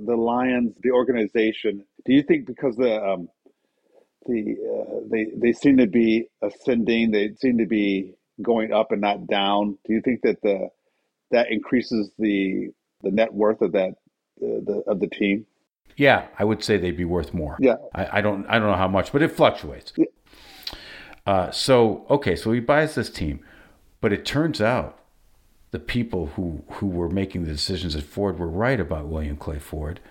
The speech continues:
Speaker 2: He was not adept at business. His style was to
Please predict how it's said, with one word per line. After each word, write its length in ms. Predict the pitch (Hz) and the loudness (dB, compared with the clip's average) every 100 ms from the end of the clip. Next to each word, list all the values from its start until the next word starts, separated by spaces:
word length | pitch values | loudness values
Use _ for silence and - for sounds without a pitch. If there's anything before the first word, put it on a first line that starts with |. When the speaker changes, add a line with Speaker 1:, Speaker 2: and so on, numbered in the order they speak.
| _ _ _ _ | _ _ _ _
Speaker 2:
He 160 | - 90 | -6 -4
was 240 | 85 82 | -4 -2
not 340 | 98 110 123 117 | 0 2 2 0
adept 480 | 113 - 95 - | -2 -2 -2 -2
at 160 | 85 - | -10 -8
business. 500 | - 73 - - - - - - - | -8 -8 -10 -14 -16 -18 -20 -20 -8
His 280 | 104 117 | -4 -4
style 640 | - - 101 78 78 123 - - - - - - - _ | -4 0 0 0 -6 -10 -14 -20 -20 -20 -20 -20 -20 _
was 320 | - 92 87 - | -6 -4 -2 -4
to 420 | - 92 85 | -4 -2 -2